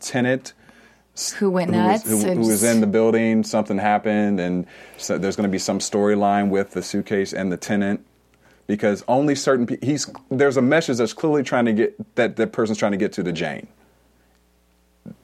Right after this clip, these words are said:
Speaker 1: So what, you know, I think this person's not gonna end up being necessarily evil. I think this person's gonna try and help out Jane in the end. That's what, somehow,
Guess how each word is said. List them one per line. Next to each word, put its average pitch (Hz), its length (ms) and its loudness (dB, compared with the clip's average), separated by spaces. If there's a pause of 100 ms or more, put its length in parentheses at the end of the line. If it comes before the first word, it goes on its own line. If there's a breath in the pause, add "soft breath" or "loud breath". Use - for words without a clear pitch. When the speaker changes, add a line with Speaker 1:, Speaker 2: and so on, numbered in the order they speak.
(120)
Speaker 1:
So 95 480 0 (320 soft breath)
what, 110 400 2
you 117 120 2
know, 95 240 0 (340)
I 110 100 2
think 123 180 0
this 123 120 0
person's 113 280 -2
not 107 220 2
gonna 104 140 -2
end 98 160 -2
up 90 100 -2
being 95 300 -2
necessarily 95 520 -2
evil. 87 360 0
I 85 80 0
think 95 160 -4
this 95 100 -6
person's 95 240 -4
gonna 90 180 -4
try 87 240 -4
and 82 80 -6
help 80 200 -6
out 71 180 -2
Jane 78 440 -6 (400 loud breath)
in 90 160 -4
the 82 140 -4
end. - 220 -8
That's 92 220 -6
what, - 80 -12
somehow, 90 480 -4